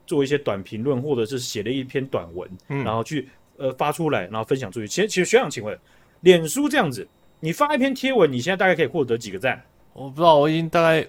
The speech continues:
Speaker 2: 五年没有发脸书了吧？
Speaker 1: 有没有信心有十个？
Speaker 2: 哦，之前发可能都一两百个，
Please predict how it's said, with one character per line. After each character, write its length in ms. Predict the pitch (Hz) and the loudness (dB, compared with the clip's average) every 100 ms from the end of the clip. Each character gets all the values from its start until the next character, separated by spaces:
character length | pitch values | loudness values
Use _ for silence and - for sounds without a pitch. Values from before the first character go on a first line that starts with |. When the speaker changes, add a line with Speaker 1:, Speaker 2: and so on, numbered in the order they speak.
| - | -4
Speaker 2:
五 180 | 113 | -6
年 160 | 113 117 | -4 -4
没 100 | 131 | 0
有 140 | 139 | -2
发 360 | 110 123 123 123 - | 0 4 4 2 -2
脸 120 | 113 | -6
书 300 | 101 - 117 | -4 -2 -2
了 60 | 104 | -2
吧？ 200 | 95 90 _ _ | -4 -8 _ _
Speaker 1:
有 140 | 151 170 | 0 4
没 80 | |
有 60 | 247 | 4
信 140 | 233 | 4
心 80 | 196 | 2
有 80 | 180 | 2
十 200 | - 165 | 0 2
个？ 180 | 247 - - _ | 2 0 -8 _
Speaker 2:
哦， 260 | - 98 95 | -14 -14 -10
之 160 | 139 | -10
前 220 | 147 123 107 | -8 -8 -4
发 240 | 117 120 | 0 0
可 100 | 104 | -2
能 120 | 98 | -12
都 200 | 95 101 | -6 -4
一 60 | 117 | -4
两 180 | 101 98 | -6 -6
百 200 | 90 92 | -8 -8
个， 200 | 87 | -12